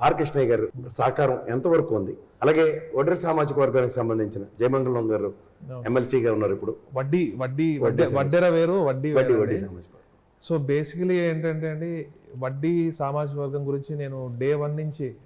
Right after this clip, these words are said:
Speaker 2: స్టడీ చేయడం జరుగుతుంది. ఫస్ట్ వచ్చింది ఏంటంటే, జయమంగళం వెంకటరమణ గారు రెండు వేల తొమ్మిదిలో ఎమ్మెల్యే అయినప్పుడు
Speaker 1: ఆ, నాకు తెలిసి, ఎందుకంటే మీ నియోజకవర్గంలో ఏడు నియోజకవర్గాలకి అగ్రిగేట్న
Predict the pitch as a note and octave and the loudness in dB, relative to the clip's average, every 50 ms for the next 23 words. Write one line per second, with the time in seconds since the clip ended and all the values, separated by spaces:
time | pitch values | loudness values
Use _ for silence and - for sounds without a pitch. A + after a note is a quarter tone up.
0 | _ _ _ _ _ _ - C#3+ C#3 D3 D3 C#3+ C#3 C3 B2+ A#2+ A2+ A2 - - | _ _ _ _ _ _ -6 -4 -2 -2 -2 -2 -4 -4 -4 -6 -6 -8 -10 -14
1 | A2+ A#2+ - D#3 D3+ - - - G#3 G3+ F3+ - - - - - _ _ _ - | -20 -12 -12 -10 -10 -10 -6 0 0 0 0 0 -6 -14 -20 -20 _ _ _ -20
2 | - _ - _ _ - C#3 C#3 - - E3 D#3+ D#3 D3 D3 C#3+ C3+ B2+ B2 C3+ | -20 _ -20 _ _ -10 -10 -10 -6 -4 -4 -2 -2 -4 -4 -4 -4 -6 -6 -8
3 | E3 F#3+ - - - C3 C3 C#3+ D3+ D#3+ E3+ F3+ F3+ F3+ F3+ E3+ D#3 D3+ D#3 D#3 | -10 -10 -12 -16 -16 -6 -2 0 0 2 2 0 0 0 0 0 0 0 0 -2
4 | D#3 D#3+ D#3 D#3 D3 D3+ D3 D3 D3+ C#3+ C#3 C3+ C3 C3+ C#3 C#3+ D3+ D3+ D3 C#3+ | -2 -2 -2 -2 -2 0 0 0 0 -2 -2 -4 -4 -2 -2 -2 0 0 0 0
5 | C3+ B2+ A2+ - - - _ _ _ _ _ D3 C#3 C#3 D3+ D#3 D3+ C#3 C3 C3+ | 0 -2 -4 -6 -12 -18 _ _ _ _ _ -6 -4 -2 -2 -2 -2 -4 -4 -6
6 | C#3+ C#3+ C#3+ C#3 C3 B2+ A#2+ A#2+ A#2+ B2 C#3 F3+ F#3+ F3 - _ _ _ _ _ | -6 -4 -4 -4 -6 -8 -10 -10 -10 -10 -10 -10 -12 -16 -20 _ _ _ _ _
7 | E3+ C#3 C3+ C#3 B2+ D3+ D#3 - F#3 F3 D#3+ D#3 D#3+ E3+ E3+ D#3 D3+ C#3+ D3 D3+ | 0 2 2 4 4 4 2 4 4 2 4 4 4 4 4 4 4 4 4 4
8 | E3 D3+ - E3 E3 D3+ D3+ D3+ D#3 E3 E3 C#3+ C3 C#3 C#3+ C#3+ C#3 C3 C#3 C#3+ | 4 4 2 2 2 4 2 2 2 2 0 2 2 4 4 2 2 2 2 0
9 | D3+ D3 - D3 C3+ C3 C3 C3 C3+ - D3+ C3 B2+ C3+ C3 C#3+ C#3 C#3+ C#3 C3+ | 0 0 0 -2 -2 0 0 0 0 0 0 0 0 0 0 0 0 0 0 -4